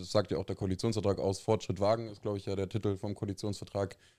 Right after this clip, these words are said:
Das wünschen wir uns natürlich, dass der Fortschritt auch tatsächlich gewagt wird und dass man jetzt leider der hinsichtlichen Krise in der Ukraine, wo Russland als Aggressor auftritt,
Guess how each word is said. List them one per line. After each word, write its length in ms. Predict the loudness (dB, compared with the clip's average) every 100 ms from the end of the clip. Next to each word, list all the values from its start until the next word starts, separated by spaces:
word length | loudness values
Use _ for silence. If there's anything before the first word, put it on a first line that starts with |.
| -16
Das 120 | -2
wünschen 340 | 2 2 2
wir 100 | -2
uns 160 | -2 -4
natürlich, 340 | -2 0 0
dass 240 | -2 -4 -2
der 160 | -2
Fortschritt 400 | -2 -6 -6 -6
auch 80 | -6
tatsächlich 500 | -4 -2 0 0 -2
gewagt 400 | -2 2 2 2
wird 220 | -2 -2 -4 -20 _
und 140 | -8
dass 100 | -4
man 80 | 0
jetzt 180 | 0 0
leider 320 | 0 4 4
der 260 | 4 2 2
hinsichtlichen 580 | 0 -2 -4 -8 -6 -4
Krise 340 | -4 0 0
in 80 | 2
der 340 | 0 0 -6
Ukraine, 560 | -12 2 4 4 2 0
wo 80 | -2
Russland 360 | -2 -2 -4
als 220 | -2 -2 0
Aggressor 400 | 2 2 2 2
auftritt, 440 | 0 0 -2 -2